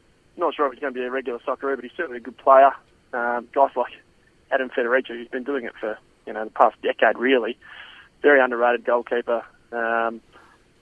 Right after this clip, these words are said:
so there's a, there's a long list of guys who, um, you know, really have probably, probably become forgotten players and, and fallen out of, uh, view, I suppose. But,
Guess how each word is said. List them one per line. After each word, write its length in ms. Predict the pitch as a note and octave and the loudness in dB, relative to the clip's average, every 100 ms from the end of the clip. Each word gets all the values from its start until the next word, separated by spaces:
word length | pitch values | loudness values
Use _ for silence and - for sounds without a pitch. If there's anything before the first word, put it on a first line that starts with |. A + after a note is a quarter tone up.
| _ | _
so 180 | - D#3+ | -14 -6
there's 60 | |
a, 60 | E3 | 0
there's 120 | E3+ | 2
a 40 | F3 | 6
long 260 | F3+ E3+ | 6 6
list 160 | C#3+ - | 2 -6
of 80 | B2 | 2
guys 360 | C3+ C#3+ C3+ - - _ | 6 8 6 2 -18 _
who, 300 | C#3 C3 C3 | -12 -10 -8
um, 200 | B2+ A#2+ _ | -10 -10 _
you 60 | B2 | -14
know, 120 | A#2+ | -14
really 300 | B2+ C3+ A#2+ | -10 -8 -8
have 300 | C3 B2 A#2 - - _ _ _ | -2 -2 -2 -10 -20 _ _ _
probably, 400 | - E3+ D3+ C3 - _ _ _ _ _ _ _ _ _ | 0 2 2 -2 -6 _ _ _ _ _ _ _ _ _
probably 180 | - F#3 | -6 -6
become 340 | D3+ - D3 C3 - | -6 0 0 0 -12
forgotten 320 | C#3+ D3 - | 0 0 0
players 460 | B2 D3+ E3 F#3 E3 | 2 6 8 6 2
and, 180 | C3+ B2+ | -10 -14
and 100 | C3 | -16
fallen 320 | - D#3 C#3 | -8 -6 -4
out 160 | C3+ C3+ | -4 -4
of, 80 | A#2+ - - _ _ _ | -6 -16 -20 _ _ _
uh, 180 | C3 B2 | -12 -10
view, 260 | B2 C#3+ F3 | -8 -6 -4
I 80 | E3+ | -4
suppose. 340 | - G3+ G3+ - | -2 0 0 -4
But, 120 | D3 | -6